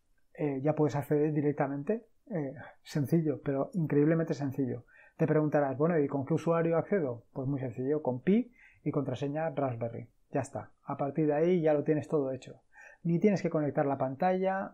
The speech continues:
ni tienes que conectar el teclado, ni tienes que conectar un cable R J cuarenta y cinco. Sencillo, práctico y útil. Yo te puedo asegurar que desde que lo he hecho, ya te lo he comentado antes, la verdad es que, eh, ya he probado varias distribuciones y es que es súper cómodo, súper cómodo.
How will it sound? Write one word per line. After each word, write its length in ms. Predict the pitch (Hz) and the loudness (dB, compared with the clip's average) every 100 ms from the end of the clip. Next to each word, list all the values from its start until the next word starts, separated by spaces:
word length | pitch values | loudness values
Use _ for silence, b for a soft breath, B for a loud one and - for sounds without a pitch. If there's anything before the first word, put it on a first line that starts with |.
| _ | _
ni 100 | 156 | -6
tienes 220 | 143 196 165 | 2 2 2
que 60 | |
conectar 360 | 156 139 131 143 | -2 -4 0 0
el 80 | 135 | 0
teclado, 480 | 131 165 170 180 | -2 0 2 2
ni 140 | 170 147 | 0 0
tienes 240 | 151 135 | 0 -2
que 60 | 139 | -4
conectar 340 | 147 139 156 | -4 -2 -2
un 100 | 151 | 0
cable 380 | 151 151 170 202 | 0 0 0 -2
R 160 | 165 135 | -4 -4
J 240 | - 147 | -4 -4
cuarenta 280 | 139 131 120 | -4 -6 -8
y 20 | |
cinco. 340 | 131 127 - _ | -10 -12 -12 _
Sencillo, 720 | - 147 131 180 190 240 247 _ | -10 -8 -2 0 4 2 0 _
práctico 640 | 156 165 165 202 240 247 - | 0 0 0 2 2 2 -2
y 160 | 147 | -2
útil. 320 | 139 135 - _ B B B B B B - | -2 -4 -10 _ B B B B B B 2
Yo 100 | 165 | 8
te 80 | |
puedo 140 | 175 190 | 12 12
asegurar 360 | 165 165 147 | 12 6 6
que 120 | 139 135 | 4 4
desde 260 | 147 139 | 4 4
que 100 | 147 | 6
lo 80 | 175 | 8
he 80 | 175 | 8
hecho, 380 | 170 208 240 - | 8 8 8 6
ya 140 | 156 | 4
te 80 | 156 | 6
lo 80 | 170 | 6
he 20 | |
comentado 440 | 151 139 123 127 | 6 2 0 0
antes, 420 | 143 147 127 - _ | 0 -2 -6 -6 _
la 280 | 180 160 151 | 4 4 6
verdad 400 | 151 151 180 190 | 4 6 4 4
es 160 | 180 - | 0 0
que, 340 | - 214 226 - | 4 4 4 -6
eh, 280 | 190 156 143 131 139 - | 0 2 2 0 -8 0
ya 180 | 156 | 2
he 60 | 165 | 4
probado 360 | 170 160 175 175 | 8 8 8 4
varias 340 | 139 156 175 151 | 2 4 2 2
distribuciones 680 | 135 139 127 135 127 113 | -2 -4 -4 -4 -4 -6
y 440 | - 156 139 131 120 | -4 0 0 0 -4
es 160 | 131 | -8
que 140 | - 127 | -8 -8
es 80 | - | -4
súper 300 | 139 123 113 | -2 -2 -2
cómodo, 320 | 110 113 107 | -6 -8 -12
súper 380 | - 156 143 135 | -2 0 0 -2
cómodo. 400 | 143 131 - | -2 -2 -8